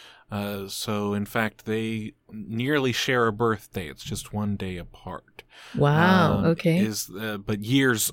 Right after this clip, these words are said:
Speaker 1: apart. Uh, but
Speaker 2: Mm-hmm.
Speaker 1: the actual date, um, i-, is near, just one day apart, and they're both born in early January.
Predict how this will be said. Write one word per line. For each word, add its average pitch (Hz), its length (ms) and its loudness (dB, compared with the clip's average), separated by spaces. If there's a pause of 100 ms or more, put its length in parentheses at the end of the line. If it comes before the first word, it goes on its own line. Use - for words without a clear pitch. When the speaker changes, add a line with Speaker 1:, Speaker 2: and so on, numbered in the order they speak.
Speaker 1:
apart. 90 580 -6 (440)
Uh, - 360 -6
but 208 140 6
Speaker 2:
Mm-hmm. 156 180 2
Speaker 1:
the 107 60 2
actual 95 420 -4
date, 98 560 -2 (380)
um, 92 640 -10
i-, 110 40 -14 (180)
is 92 380 -12
near, 101 180 -2
just 98 360 -12
one 98 220 -6
day 87 200 -10
apart, 98 400 -10
and 98 100 -10
they're 95 100 -8
both 95 400 -8 (280)
born 104 260 -2
in 98 120 -4
early 98 320 -6
January. 92 920 -8